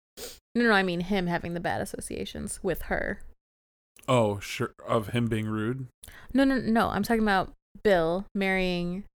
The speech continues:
Speaker 1: going from Pat to Katie. And he has
Speaker 2: Okay.
Speaker 1: all of these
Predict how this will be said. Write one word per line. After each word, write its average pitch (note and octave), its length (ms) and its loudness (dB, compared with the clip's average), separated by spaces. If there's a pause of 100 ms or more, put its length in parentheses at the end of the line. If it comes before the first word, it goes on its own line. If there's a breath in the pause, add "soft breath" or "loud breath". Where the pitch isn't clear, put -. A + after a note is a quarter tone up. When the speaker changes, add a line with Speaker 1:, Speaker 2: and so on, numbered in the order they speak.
(120)
Speaker 1:
going G3 260 6
from F3+ 200 2
Pat - 280 2
to - 80 -8
Katie. E3 520 0 (160)
And - 100 0
he F#3+ 60 4
has F#3 160 4
Speaker 2:
Okay. - 80 -6
Speaker 1:
all F#3+ 180 6
of F#3 100 2
these F3+ 400 0